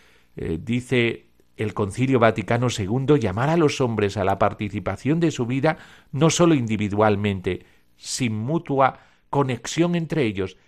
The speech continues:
sino constituirlos en pueblo, en el que sus hijos, que estaban dispersos, se congreguen en la unidad, pues desde esta unidad nosotros descubrimos nuestra propia vocación.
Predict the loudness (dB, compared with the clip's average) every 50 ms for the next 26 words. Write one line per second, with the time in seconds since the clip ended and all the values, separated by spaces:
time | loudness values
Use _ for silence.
0 | _ _ _ -10 -6 -4 -4 -4 -4 -4 -6 -6 -6 -8 -8 -10 -10 -8 -6 -4
1 | -2 -2 -2 -2 -2 -4 -4 -4 -4 -6 -6 -8 -6 -4 -2 -2 -2 -2 -4 -6
2 | -8 -10 _ _ _ _ _ -8 -6 -4 -4 -4 -4 -4 -6 -8 -8 -8 -8 -10
3 | -10 -10 -6 -2 -2 -2 -2 -4 -6 -10 -10 -12 -14 _ _ _ _ _ _ -8
4 | -8 -6 -4 -2 -2 0 0 -2 -2 -4 -6 -8 -8 -8 -8 -8 -8 -6 -6 -6
5 | -6 -6 -6 -8 _ _ _ _ _ _ -14 -6 -4 -4 -2 -2 -2 -4 -4 -4
6 | -4 -2 -2 0 0 -2 -2 -2 -4 -4 -4 -4 -4 -4 -4 -6 -6 -8 -10 -10
7 | -10 -10 -10 -12 -14 -16 _ _ _ _ _ _ _ _ _ _ -12 -12 -10 -8
8 | -10 -10 -10 -8 -10 -8 -8 -8 -10 -10 -10 -10 -10 -10 -10 -10 -10 -12 -12 -10
9 | -10 -12 -12 -14 _ _ _ _ _ _ _ -16 -14 -12 -10 -10 -10 -10 -10 -12
10 | -12 -12 -14 -14 -14 -14 -14 -14 -16 -16 -14 -12 -12 -12 -10 -10 -12 -12 -14 _
11 | _ _ _ _ _ _ -16 -14 -12 -14 -14 -14 -16 -16 -16 -14 -14 -14 -14 -12
12 | -12 -12 -12 -12 -14 _ _ _ _ _ _ _ -18 -16 -16 -14 -14 -16 -18 -18
13 | -18 -16 -10 -6 -6 -4 -4 -6 -8 -12